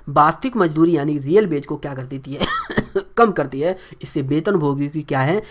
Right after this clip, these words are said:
क्रय शक्ति और जीवन स्तर में क्या आती है? गिरावट आती है।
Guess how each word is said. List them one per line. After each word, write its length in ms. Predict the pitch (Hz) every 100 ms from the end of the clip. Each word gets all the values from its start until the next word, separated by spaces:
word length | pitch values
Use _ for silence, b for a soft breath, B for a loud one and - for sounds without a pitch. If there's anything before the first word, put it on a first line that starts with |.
| B -
क्रय 200 | 190 214
शक्ति 360 | 165 143 -
और 100 | 165
जीवन 340 | 147 180 160 151
स्तर 200 | - 139
में 120 | 139
क्या 140 | 139
आती 280 | 131 131 131
है? 340 | 131 160 240 240 B B
गिरावट 600 | 123 123 123 127 131 139
आती 240 | 131 131 131
है। 260 | 135 127